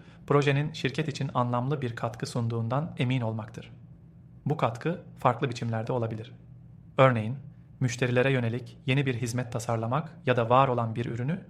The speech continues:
onların ihtiyaçlarına daha iyi cevap verecek şekilde yeniden düzenlemek gibi. Sonuç ne olursa olsun, başarılı bir proje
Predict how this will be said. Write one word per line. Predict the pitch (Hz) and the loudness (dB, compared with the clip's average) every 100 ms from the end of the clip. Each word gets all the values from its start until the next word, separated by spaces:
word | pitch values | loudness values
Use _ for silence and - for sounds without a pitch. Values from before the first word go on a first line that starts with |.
| - - - | -20 -4 2
onların | 135 135 147 147 | 4 4 2 0
ihtiyaçlarına | 113 123 113 120 120 117 | -4 -4 -2 -2 -2 -2
daha | 123 151 | 0 0
iyi | - 127 | -2 -4
cevap | 120 117 120 | -2 -4 -2
verecek | 120 113 117 | -4 -4 -4
şekilde | - 113 117 | -6 -8 -6
yeniden | 151 127 120 120 120 | -2 -2 -2 -2 -2
düzenlemek | 117 113 110 110 | -4 -4 -4 -8
gibi. | - - - - - - - - - - - | -10 -12 -16 -20 -20 -20 -20 -20 -20 -20 -20
Sonuç | - 143 165 156 | -2 0 0 2
ne | 170 | 2
olursa | 170 123 120 | 2 0 -2
olsun, | 110 156 180 - - - | -4 -6 -8 -12 -20 -2
başarılı | 123 127 127 143 | 0 2 2 2
bir | 120 - | 0 -4
proje | 117 110 156 | -4 -2 -4